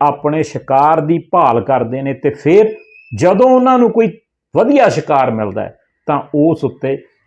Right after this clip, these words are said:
ਝਪਟ ਮਾਰ ਲੈਂਦੇ ਆ। ਅੱਜ ਦੀ ਜੋ ਸੱਚੀ ਘਟਨਾ ਮੈਂ ਤੁਹਾਨੂੰ ਸੁਣਾਉਣ ਜਾ ਰਿਹਾ, ਉਸ ਵਿੱਚ ਵੀ ਏਦਾਂ ਹੀ ਹੁੰਦਾ ਹੈ। ਇੱਕ ਪ੍ਰਾਪਰਟੀ ਡੀਲਰ ਦੇ ਨਾਲ ਉਹ ਹੁੰਦਾ ਹੈ ਜਿਸ ਦੀ ਉਸਨੇ ਕਲਪਨਾ ਨਹੀਂ ਕੀਤੀ ਸੀ। ਜਦੋਂ ਫਿਰ ਸਾਰੀ ਕਹਾਣੀ ਨਿਕਲ ਕੇ ਸਾਹਮਣੇ ਆਉਂਦੀ ਹੈ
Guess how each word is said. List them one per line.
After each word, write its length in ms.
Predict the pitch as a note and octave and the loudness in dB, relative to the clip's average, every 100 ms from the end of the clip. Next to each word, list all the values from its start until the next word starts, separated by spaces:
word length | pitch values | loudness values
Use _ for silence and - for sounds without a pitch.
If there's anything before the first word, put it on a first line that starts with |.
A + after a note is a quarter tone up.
| _ | _
ਝਪਟ 300 | A#3 G#3 - | -2 -2 -2
ਮਾਰ 300 | C3+ A2 F#2+ | -2 -4 -6
ਲੈਂਦੇ 260 | F#2 G2+ - | -10 -10 -12
ਆ। 80 | - _ _ _ - | -12 _ _ _ 0
ਅੱਜ 140 | F3+ G3+ | 0 2
ਦੀ 160 | A#3 | 2
ਜੋ 120 | B3 C#4+ | 2 0
ਸੱਚੀ 420 | - G3+ A#3+ C4 | 0 -4 -2 0
ਘਟਨਾ 340 | B3+ G3 G#3+ | 0 0 -2
ਮੈਂ 220 | G#3 F#3 | 0 -2
ਤੁਹਾਨੂੰ 360 | F3+ G#3+ E3+ F#3 | -2 -2 -2 -4
ਸੁਣਾਉਣ 420 | - D#3 C#3+ D#3 | -6 -4 -2 -2
ਜਾ 180 | C#3 B2 | 0 -2
ਰਿਹਾ, 320 | A#2 D3+ F3+ D3 | -2 -6 -6 -2
ਉਸ 280 | D3 D3 | -2 -2
ਵਿੱਚ 220 | C#3 B2+ C3+ | -6 -8 -8
ਵੀ 240 | E3+ F3 C#3+ | -8 -6 -4
ਏਦਾਂ 240 | C3 C3+ | -2 -2
ਹੀ 100 | B2 | -4
ਹੁੰਦਾ 240 | A2+ F#2+ | -6 -12
ਹੈ। 100 | - - _ _ _ _ | -14 -16 _ _ _ _
ਇੱਕ 180 | G3+ G#3 | -4 -2
ਪ੍ਰਾਪਰਟੀ 640 | G#3 A3 A3 A3 A#3+ C#4 | -2 0 0 0 0 0
ਡੀਲਰ 360 | A3+ G3+ F#3 G3+ | 0 -2 0 0
ਦੇ 140 | F#3+ | 0
ਨਾਲ 200 | G#3+ G#3+ | 0 0
ਉਹ 360 | G#3+ - B3 F3 | 0 0 2 2
ਹੁੰਦਾ 260 | F3 D3 C3 | 0 -2 -4
ਹੈ 140 | - - _ _ C3+ | -6 -18 _ _ -2
ਜਿਸ 300 | G3+ G#3+ A#3+ | 0 0 -2
ਦੀ 140 | C4 | 2
ਉਸਨੇ 380 | A#3+ F#3+ - G#3 | 2 2 -2 -4
ਕਲਪਨਾ 520 | G3+ D3+ C#3+ D#3 E3 | -2 -2 -2 -4 -4
ਨਹੀਂ 300 | D#3 B2 G#3 | -2 0 0
ਕੀਤੀ 400 | F3+ C#3+ - G#2+ | 0 -4 -8 -12
ਸੀ। 340 | F#2+ G2 E2+ - _ _ _ | -12 -16 -18 -20 _ _ _
ਜਦੋਂ 360 | G#2+ F#3 F#3 C4+ | -2 0 2 2
ਫਿਰ 360 | G#3+ B3+ B3 - _ | 4 2 0 -10 _
ਸਾਰੀ 500 | - - E3+ G#3+ C#4 | -20 0 2 4 2
ਕਹਾਣੀ 500 | - G#3 G#3+ F3 F#3 | 0 0 2 0 0
ਨਿਕਲ 360 | F#3 F3 A3 G#3+ | -2 0 0 2
ਕੇ 140 | A3 | 0
ਸਾਹਮਣੇ 440 | - D3+ E3 F#3+ | 0 -4 -4 -2
ਆਉਂਦੀ 300 | D#3+ B2+ A#2+ | -2 -2 -4
ਹੈ 100 | A2 | -6